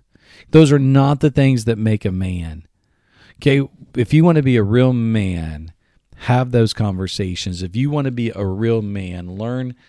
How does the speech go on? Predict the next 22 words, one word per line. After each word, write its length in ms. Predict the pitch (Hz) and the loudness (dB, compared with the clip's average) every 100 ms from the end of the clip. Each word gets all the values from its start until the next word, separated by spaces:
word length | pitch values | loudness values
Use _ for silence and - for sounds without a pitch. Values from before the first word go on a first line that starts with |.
| _ - | _ -16
to 120 | - | -12
say 680 | 104 - 113 104 101 98 92 _ _ - | -10 -8 -6 -6 -6 -8 -12 _ _ -12
no. 480 | 101 98 82 80 87 | -8 -6 -8 -10 -8
If 160 | 95 | -4
you 160 | 107 127 | 0 2
want 160 | 139 | 2
to 60 | 131 | 2
be 160 | 127 131 | 0 0
a 80 | |
real 320 | 117 120 131 127 | 2 2 2 2
man, 440 | 120 127 131 131 _ _ _ - | 0 0 -2 -4 _ _ _ -12
know 680 | 95 101 117 123 123 127 131 | -6 -2 2 2 2 0 -4
your 220 | 117 110 | -4 -4
weaknesses. 760 | 95 110 113 101 95 104 90 | -2 -4 -4 -8 -6 -6 -6
If 140 | 90 87 | -8 -4
you 180 | 120 127 | -2 0
want 180 | 127 | 0
to 60 | 120 | -2
be 280 | 110 117 120 | -2 -2 -4
a 220 | 107 107 | -6 -6
real 580 | 98 92 110 117 117 113 _ - | -8 -6 -4 -2 -2 -6 _ -16
man, 640 | 101 101 107 107 110 110 | -10 -6 -6 -6 -6 -8